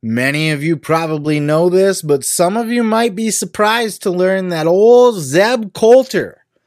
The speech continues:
that's right, Dutch Mantell, we the people, was the man responsible for giving Stone Cold Steve Austin the name Steve Austin.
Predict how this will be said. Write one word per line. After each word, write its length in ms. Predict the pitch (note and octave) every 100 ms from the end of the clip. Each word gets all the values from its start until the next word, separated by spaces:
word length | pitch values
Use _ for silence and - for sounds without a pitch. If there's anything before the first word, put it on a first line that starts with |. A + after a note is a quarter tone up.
| _ _ _ _ _
that's 140 | - -
right, 520 | C3+ D#3+ E3+ A#2+ G2+
Dutch 320 | D#3 F#3+ -
Mantell, 720 | G3 G3+ G3 F#3 G#3+ G#3+ F3+
we 380 | D3+ A3+ C4+ C#4
the 160 | B3 -
people, 680 | C4 C4+ C#4 A#3 F3+ - _ _ _ _ _ _ _
was 280 | C3 C3 B2
the 100 | A2+
man 480 | A2 C3 D3+ E3+ E3+
responsible 920 | D3+ - - D3 D#3+ E3 F3 E3+ E3+
for 260 | D#3+ - A#2+
giving 520 | A2 C#3 C3+ B2+ A#2
Stone 1080 | A2 - - - - - G#3 A3+ B3 B3+ B3
Cold 540 | A3+ A3+ A#3 B3 A#3+ -
Steve 600 | - A3 A3 A3+ A#3 G3+
Austin 920 | - F#3+ G#3 A3 - - C#3+ F2 F2 - - _ _
the 140 | A2+
name 500 | A2+ B2 C#3+ E3 F3
Steve 720 | E3+ - - C#3+ C#3 D#3 D#3+ - -
Austin. 580 | A#2 C3+ C#3+ - -